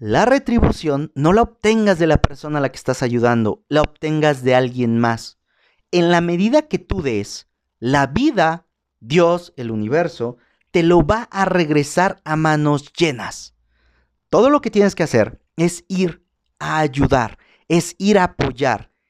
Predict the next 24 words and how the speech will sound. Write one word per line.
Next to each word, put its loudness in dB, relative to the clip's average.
es -2
ir -2
a -6
contribuir 0
a -2
la 0
vida 0
de 2
las 0
demás 0
personas, -2
a -4
contribuir -2
con 2
todos 0
los 0
que -8
tienes 0
a -4
tu 0
alrededor. 2
Así 0
que 0
hoy, 0